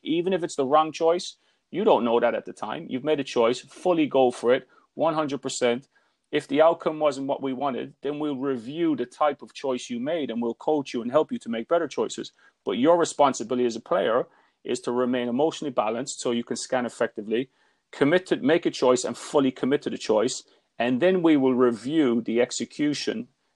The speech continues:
and the commitment separately after that process. So that's, for me, scanning in a nutshell. And I think it's something that's one of the most critical elements for performance for players.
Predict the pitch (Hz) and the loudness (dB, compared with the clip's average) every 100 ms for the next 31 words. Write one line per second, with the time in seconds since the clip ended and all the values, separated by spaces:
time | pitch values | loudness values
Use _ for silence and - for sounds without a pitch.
0 | - 117 117 - 113 135 - 113 - - | -4 -2 -2 -2 2 2 2 -4 -2 2
1 | 127 107 107 113 - 120 120 - 113 113 | 2 2 -4 -4 2 2 4 0 0 0
2 | 120 - - 113 - 135 185 180 - _ | 0 -2 0 0 4 6 6 4 -6 _
3 | _ _ - 127 143 - - 135 131 120 | _ _ -6 -2 -2 -4 -4 -2 0 -2
4 | 113 113 123 131 - 113 113 131 135 143 | -6 -6 -4 -6 -4 -4 -2 -2 0 -2
5 | 131 135 - 139 127 123 123 120 - 120 | -4 -8 -4 -4 -4 -4 0 -2 -2 -8
6 | 120 120 120 - - - 139 135 127 127 | -6 -4 -6 -8 -8 -4 -4 0 2 2
7 | 120 110 - 120 - 117 - 139 135 131 | 0 -8 -8 -8 -8 -10 2 4 4 2
8 | 127 - - 135 127 123 139 - | -2 -6 -2 4 6 4 2 -8